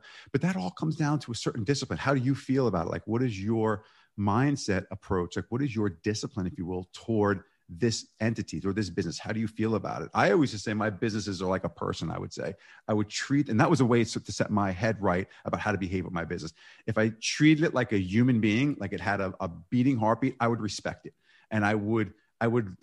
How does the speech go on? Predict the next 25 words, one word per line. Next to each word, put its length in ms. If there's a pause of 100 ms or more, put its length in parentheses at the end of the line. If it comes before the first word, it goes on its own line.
I 80
would 160
approach 420
it 140
differently 380
daily. 500 (420)
Uh, 220 (180)
th-, 220
it's 160
an 80
entity, 520 (140)
you 60
know, 160
an 140
L 160
L 100
C, 220
a 40
corporation, 420
whatever, 140
it's 120
an 100
entity. 440
It, 100
it, 80